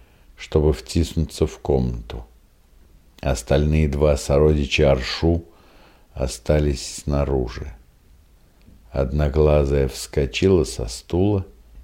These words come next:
и, подняв голову, закричала так страшно и пронзительно, что испуганный крикун вспорхнул с крыши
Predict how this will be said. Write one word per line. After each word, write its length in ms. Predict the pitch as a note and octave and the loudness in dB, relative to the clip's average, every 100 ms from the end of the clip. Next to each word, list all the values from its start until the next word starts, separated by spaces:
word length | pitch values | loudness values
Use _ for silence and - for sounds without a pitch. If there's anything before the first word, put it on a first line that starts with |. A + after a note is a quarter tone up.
| - | -6
и, 100 | D#2 | -6
подняв 720 | - E2+ E2+ E2+ F2+ E2+ D2+ | 0 2 4 6 4 4 0
голову, 500 | D2+ G2+ A#2 A2+ G#2 | 4 6 6 6 4
закричала 880 | G2 F#2+ G2 G2 G2+ - A#2+ A2 G#2+ | 4 2 4 4 2 4 4 6 6
так 580 | F#2+ - - D3 C#3+ C3+ | 4 -2 2 4 4 0
страшно 1000 | - - - A#2 C3 A2 F2 - F#2 D#2+ - - - - _ - | -6 0 2 4 4 4 2 -2 -2 -2 -4 -16 -20 -20 _ -10
и 100 | D#2+ | -10
пронзительно, 1300 | - - F#2 F2+ E2 D#2+ G2+ F#2 E2 D#2 C#2+ B1+ - _ _ _ _ - | -4 0 2 4 2 2 2 2 -2 -4 -4 -8 -12 _ _ _ _ -20
что 300 | - - D2+ | -8 -2 0
испуганный 520 | - - E2 D#2+ D#2 | 0 -2 2 2 2
крикун 640 | - D#2 - - G#2 G2 - - _ _ | 0 -4 -2 0 2 2 -4 -14 _ _
вспорхнул 720 | - - - D#2 - - F#2 E2+ | -18 -16 -2 -2 -2 0 0 0
с 100 | - | -4
крыши 680 | - E2+ E2 D2+ - C#2 | -2 0 0 -2 -6 -10